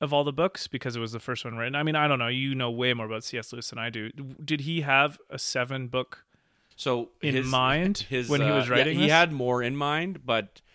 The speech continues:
Speaker 2: his entire idea of it was he just, one night he had a dream about a fawn in a forest with a lamppost and carrying a bunch of packages, and he built the entire story off of that
Speaker 1: Yeah.
Speaker 2: image. So basically the fawn in the forest with a, with a lamppost, which is a really
Speaker 1: <laughs>
Speaker 2: cool image.
Speaker 1: Yeah.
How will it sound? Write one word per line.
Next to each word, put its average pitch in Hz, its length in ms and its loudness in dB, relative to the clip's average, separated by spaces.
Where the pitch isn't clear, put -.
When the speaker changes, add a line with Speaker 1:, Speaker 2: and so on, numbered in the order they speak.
Speaker 2:
his 120 160 -8
entire 120 720 0
idea 95 480 -2
of 87 180 -6
it 87 80 -8
was 85 180 -10
he 90 80 -14
just, 90 340 -12
one 90 280 -8
night 87 200 -6
he 85 80 -8
had 90 160 -10
a 85 60 -10
dream 82 340 -8
about 82 220 -8
a 82 40 -8
fawn 85 460 -8
in 85 80 -10
a 82 60 -14
forest 85 540 -8
with 85 120 -12
a 87 40 -6
lamppost 80 920 -12
and 87 260 -10
carrying 92 240 -4
a 85 40 -8
bunch 85 180 -8
of - 80 -20
packages, 80 580 -6
and 90 220 -6
he 95 100 -6
built 92 240 -6
the 92 100 -6
entire 95 440 -4
story 90 340 -6
off 82 220 -6
of 82 140 -12
that 85 380 -2
Speaker 1:
Yeah. 113 80 4
Speaker 2:
image. 90 500 -6
So - 180 -6
basically 95 380 -2
the 90 100 -10
fawn 90 360 -4
in 85 40 -10
the 85 80 -8
forest 87 480 -6
with 82 140 -12
a, 80 100 -14
with 95 120 -8
a 95 40 -10
lamppost, 98 380 -6
which 135 120 -4
is 139 80 -4
a 156 40 0
really 165 180 4
Speaker 1:
<laughs> 131 120 4
Speaker 2:
cool 139 200 2
image. 98 440 -2
Speaker 1:
Yeah. 180 220 6